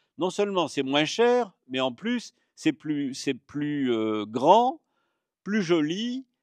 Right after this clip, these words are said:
on a les, la piscine, euh, enfin,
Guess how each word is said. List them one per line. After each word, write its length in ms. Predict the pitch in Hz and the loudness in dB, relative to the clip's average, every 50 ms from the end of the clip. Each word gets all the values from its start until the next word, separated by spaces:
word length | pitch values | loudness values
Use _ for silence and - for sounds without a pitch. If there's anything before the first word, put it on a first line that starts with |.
| _ _ _ _ _ _ - | _ _ _ _ _ _ -4
on 160 | - 156 165 | -2 2 4
a 100 | 170 165 | 4 4
les, 220 | 156 147 139 139 135 | 4 4 2 0 -2
la 160 | 135 131 123 | -2 -4 -4
piscine, 720 | _ - 127 113 - - - 214 233 247 240 208 151 101 98 101 107 117 _ _ 147 147 147 - 120 | _ -8 -12 -12 -12 -12 -10 -8 -8 -8 -8 -8 -8 -10 -12 -14 _ _ _ _ -20 -20 -20 -20 -18
euh, 200 | 113 104 104 101 107 | -18 -16 -16 -18 -18
enfin, 200 | - - 110 | -12 -12 -12